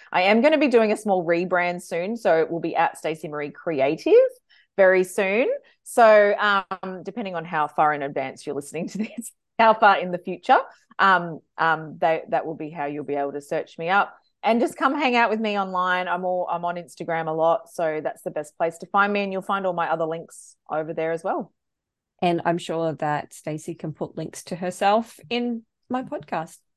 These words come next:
Speaker 2: notes too.
Speaker 1: Absolutely.
Speaker 2: <laughs>
Speaker 1: I'll keep ev-, I will keep everything updated. Don't
Speaker 2: Yeah.
Speaker 1: you worry.
Speaker 2: Um, well, thank you very much. Thank you for being my first podcast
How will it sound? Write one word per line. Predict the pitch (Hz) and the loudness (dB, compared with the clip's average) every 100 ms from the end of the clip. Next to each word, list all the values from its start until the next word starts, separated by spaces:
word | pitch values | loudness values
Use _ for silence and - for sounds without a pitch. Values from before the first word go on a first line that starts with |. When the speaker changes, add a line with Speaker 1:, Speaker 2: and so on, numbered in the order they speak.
| - | 2
Speaker 2:
notes | 220 - | 2 0
too. | 381 | 2
Speaker 1:
Absolutely. | 440 349 277 180 | 2 6 6 4
Speaker 2:
<laughs> | 160 233 254 277 | 2 2 4 4
Speaker 1:
I'll | 196 | 4
keep | 202 339 | 2 4
ev-, | 294 | 4
I | 254 247 | 8 8
will | 262 285 | 8 6
keep | 370 320 | 4 6
everything | 240 269 247 | 4 4 2
updated. | 226 214 226 269 147 | 0 2 2 2 -2
Don't | 151 190 | -2 -4
Speaker 2:
Yeah. | 190 | -4
Speaker 1:
you | 190 | -4
worry. | 226 160 196 - 254 _ - - - _ _ 285 | -4 -2 -4 -6 -16 _ -18 -18 -20 _ _ 2
Speaker 2:
Um, | 233 220 226 | 4 4 2
well, | 370 440 | 0 4
thank | 349 403 | 4 6
you | 440 415 | 6 8
very | 277 247 | 6 6
much. | 214 240 | 4 2
Thank | 370 339 | 0 2
you | 330 | 2
for | 349 | 2
being | 240 226 214 214 208 - | 2 2 2 0 -2 -6
my | 180 180 - | -6 -6 -2
first | 185 185 196 - - - _ _ _ | 0 0 -4 -18 -20 -20 _ _ _
podcast | 165 - 165 156 - - | -6 -2 -2 -2 -4 -18